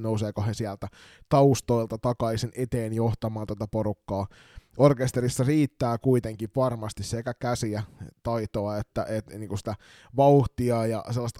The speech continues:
asennetta kentällä viemään tää ottelusarja mut iso kysymysmerkki on siinä, että, et löytyykö sieltä Aada Heikkisen takaa oikeasti sitten ihmisiä, jotka tekee niitä pisteitä, koska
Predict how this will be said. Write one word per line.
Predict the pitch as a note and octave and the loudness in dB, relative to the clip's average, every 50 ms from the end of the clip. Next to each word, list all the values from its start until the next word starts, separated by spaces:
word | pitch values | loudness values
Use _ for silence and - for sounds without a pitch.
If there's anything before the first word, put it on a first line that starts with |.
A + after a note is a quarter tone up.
| - C#3 | -2 -2
asennetta | C#3 B2+ C3 A#2+ A2 A2 - - G#2+ | 0 0 -2 -4 -6 -8 -8 -8 -8
kentällä | - A2+ A2 A2 - A2 G#2+ G#2+ G2+ | -6 -6 -8 -8 -8 -8 -8 -8 -6
viemään | A2 A#2 A#2 A2+ A2 G#2 F#2+ G2+ G2 - | -4 -4 -4 -4 -4 -6 -8 -8 -6 -6
tää | G2+ G2+ G#2 | -4 -2 -2
ottelusarja | G#2+ G#2+ - _ - G2+ E2 F#2+ - - G2 F2+ G2+ F2 F2 - _ _ _ _ _ _ _ _ _ _ _ _ _ _ _ _ _ _ _ _ _ C3 | -2 -4 -4 _ -10 -8 -6 -6 -6 -6 -6 -6 -6 -8 -10 -12 _ _ _ _ _ _ _ _ _ _ _ _ _ _ _ _ _ _ _ _ _ -8
mut | G#2+ G#2+ G#2 - - - | -6 -6 -6 -6 -8 -8
iso | B2+ B2+ A#2 C3 A#2 | -4 0 0 0 0
kysymysmerkki | - B2 A2+ A#2 A2 G#2 F#2 G#2+ G#2+ G2+ - - A2+ A2 | 0 -2 -2 -2 -4 -6 -8 -8 -10 -10 -10 -8 -8 -6
on | G#2 G#2 | -6 -4
siinä, | A2+ A2 A2 G#2+ G2 | -6 -6 -8 -8 -10
että, | G2+ - - G2+ D#2 | -12 -10 -10 -10 -10
et | G#2 - - - | -10 -12 -10 -8
löytyykö | G#2 A2+ A2 G#2+ G2 G#2+ G#2 F#2 A2+ | -6 -4 -4 -4 -4 -4 -6 -6 -4
sieltä | A2 A2 G2+ A#2 A2+ | -6 -6 -6 -4 -4
Aada | A2 G#2+ | -4 -4
Heikkisen | G2+ A2+ A2 G#2 G2 _ - G#2+ - G#2+ F#2+ - | -4 -4 -6 -6 -8 _ -8 -6 -6 -6 -6 -8
takaa | F#2+ F2 - - - A1 - - - - - | -10 -10 -10 -10 -10 -10 -12 -14 -16 -18 -10
oikeasti | - G2+ A2+ A2+ G2+ - F#2+ E2 F2 - - F2+ | -6 -4 -4 -4 -4 -6 -10 -12 -12 -12 -12 -12
sitten | - - F#2+ F2 _ - G#2+ G2 | -12 -10 -10 -12 _ -10 -10 -8
ihmisiä, | G#2+ G2+ F2+ A2 G2+ F#2+ G#2 G2+ F#2+ | -8 -8 -8 -8 -8 -6 -6 -6 -6
jotka | F2+ F#2 G2 - - A2 | -6 -6 -8 -8 -10 -10
tekee | - A#2+ A2+ - C3 A2+ G#2+ G#2 | -8 -8 -8 -6 -6 -6 -6 -6
niitä | G#2+ G#2+ - G#2 - | -8 -8 -8 -8 -6
pisteitä, | A2+ A2 G#2 - - G#2+ G2 G2 G#2 | -6 -6 -6 -8 -8 -8 -8 -8 -8
koska | - G2+ G#2 - - | -8 -8 -8 -6 -8